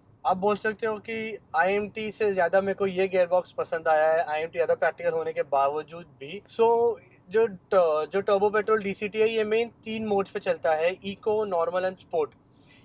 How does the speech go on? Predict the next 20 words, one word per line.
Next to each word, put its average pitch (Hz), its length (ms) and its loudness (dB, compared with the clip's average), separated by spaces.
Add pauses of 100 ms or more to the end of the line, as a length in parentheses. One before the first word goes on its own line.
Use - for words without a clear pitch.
(100)
इको 202 260 0
पे 214 140 0
आपका 202 220 4
जो 208 80 2
throttle 196 320 0
response 190 400 -6
है, 196 60 2
वो 190 100 2
lethargic 165 520 -2
हो 190 80 -2
जाता 190 280 0
है। 190 120 -2
Even 214 280 0
आप 247 100 6
thirty 220 380 -2
to 208 60 -6
forty 233 400 -2
percent 226 340 -4
of 220 80 -2
the 220 100 -6